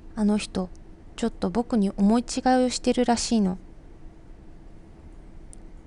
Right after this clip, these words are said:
「だってお前、何にも悪いことはしなかったんだろう？」「それがいいか悪いか僕にはわからないんです。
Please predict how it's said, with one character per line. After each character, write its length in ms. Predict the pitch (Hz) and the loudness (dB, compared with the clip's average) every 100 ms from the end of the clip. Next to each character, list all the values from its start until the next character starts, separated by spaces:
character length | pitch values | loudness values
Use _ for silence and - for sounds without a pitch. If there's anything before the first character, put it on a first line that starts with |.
| - | -10
「だ 80 | 185 | -10
っ 60 | |
て 200 | - - | -8 -2
お 100 | 190 | 0
前、 340 | 190 190 190 190 - - - | 2 2 0 -2 -12 -18 -6
何 200 | 196 214 | 2 6
に 80 | 247 | 8
も 200 | 262 262 | 8 6
悪 200 | 254 269 | 6 6
い 60 | 294 | 4
こ 160 | - | 0
と 120 | 240 208 | 0 2
は 140 | 190 | 0
し 160 | - 214 | 2 0
な 80 | |
か 140 | 226 285 | 2 0
っ 60 | - | 0
た 120 | 214 | 0
ん 80 | 196 | 2
だ 100 | 185 | 2
ろ 300 | 180 190 285 | 2 0 -2
う？」 40 | - - - - - - - - - - - - - - - - - | -8 -16 -16 -18 -18 -18 -18 -16 -16 -16 -18 -16 -16 -18 -20 -20 -20
「そ 200 | - - | -14 -2
れ 100 | 208 | 2
が 240 | 208 208 208 - - - - | 4 4 2 -6 -18 -16 -6
い 120 | 240 | -6
い 40 | |
か 160 | - 208 | 4 6
悪 200 | 196 214 | 6 4
い 80 | 214 | 0
か 120 | 196 | 0
僕 280 | 220 - 262 | -2 0 2
に 120 | 208 | 4
は 100 | 185 | 2
わ 100 | 180 | 0
か 140 | 214 | 2
ら 100 | 226 | 2
な 140 | 262 240 | 4 4
い 60 | |
ん 80 | 196 | 2
で 100 | 190 | 0
す。 320 | - - - | -4 -8 -10